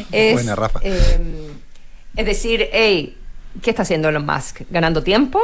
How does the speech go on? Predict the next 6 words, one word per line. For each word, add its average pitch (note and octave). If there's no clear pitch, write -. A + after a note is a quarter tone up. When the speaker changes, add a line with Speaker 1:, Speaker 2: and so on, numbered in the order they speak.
Speaker 1:
O -
sea, F3
nosotros G3
no A#3
vamos B3+
a, A3